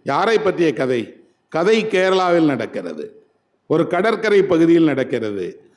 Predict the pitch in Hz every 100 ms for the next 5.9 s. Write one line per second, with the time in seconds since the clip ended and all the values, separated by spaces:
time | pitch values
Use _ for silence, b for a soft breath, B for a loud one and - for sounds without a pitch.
0 | b b 165 185 175 165 156 165 180 226
1 | 214 185 185 202 190 185 170 147 170 165
2 | 165 170 170 151 156 180 180 139 - -
3 | - _ 139 151 143 131 131 160 180 180
4 | 160 143 151 180 139 143 147 156 156 160
5 | 170 156 139 135 120 101 87 -